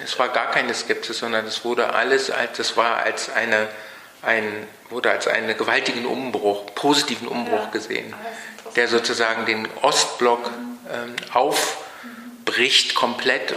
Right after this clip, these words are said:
Speaker 1: und, ähm, sozusagen ein veraltetes System sozusagen, ähm, erledigt ist. Es wurde nicht als aus einer Siegerposition, ähm, das irgendwie reflektiert, sondern es war einfach eine Erleichterung, dass der eiserne Vorhang weg ist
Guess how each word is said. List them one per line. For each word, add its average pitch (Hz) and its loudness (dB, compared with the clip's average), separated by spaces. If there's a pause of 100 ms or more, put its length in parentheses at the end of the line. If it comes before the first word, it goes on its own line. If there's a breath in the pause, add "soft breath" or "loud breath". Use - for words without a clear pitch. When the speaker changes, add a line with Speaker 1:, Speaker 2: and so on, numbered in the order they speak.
Speaker 1:
und, 117 -8
ähm, 117 -8
sozusagen 117 0 (440)
ein 113 0
veraltetes - 2
System 127 -4
sozusagen, 113 -2 (880 loud breath)
ähm, 110 -4 (360)
erledigt 120 -2
ist. - -4 (380 loud breath)
Es - 4
wurde 165 6
nicht 190 4
als 147 2
aus 131 2
einer 123 2
Siegerposition, 117 -2 (140)
ähm, 110 -2 (500 loud breath)
das - 0
irgendwie 110 -6
reflektiert, 117 0
sondern 120 4
es 117 -4
war 117 4
einfach 127 -2
eine 120 -4
Erleichterung, 120 0
dass 123 -2
der - 2
eiserne 120 -2
Vorhang 120 -2
weg - -2
ist - -6